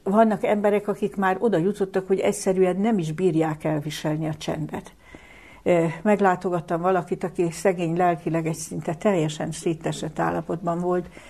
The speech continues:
és mindjárt ilyen kiborultan mondta nekem, azt mondja, "Nézd, elromlott a lemezjátszó,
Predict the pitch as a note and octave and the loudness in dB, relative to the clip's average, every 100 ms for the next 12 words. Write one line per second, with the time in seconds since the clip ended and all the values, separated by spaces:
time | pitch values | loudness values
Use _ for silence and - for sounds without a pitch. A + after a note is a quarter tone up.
0 | - - - - - F#3 - G#3 A3 G#3+ | -20 -20 -20 -14 -2 -2 -2 2 4 4
1 | F#3 E3+ E3 F#3 E3 D#3+ A3+ E3+ E3 E3 | 4 2 2 -2 -2 -2 0 2 2 2
2 | D#3+ E3+ F3 F3+ E3 E3+ E3 D#3+ F3 F3 | 2 -2 -2 -4 -4 -4 -4 -4 -4 -4
3 | E3 F#3+ F#3+ G#3+ F#3 E3 D#3+ - G3 F3 | -4 -2 2 4 4 2 0 2 2 2
4 | E3 E3 D#3+ D#3 F3 D#3+ - - - A#3+ | 0 -2 -6 -6 -8 -8 -10 -20 -2 4
5 | A3+ F#3+ E3 E3+ E3+ E3 E3 D#3+ - E3+ | 4 4 -2 0 0 0 -2 -6 -2 0
6 | E3+ | 0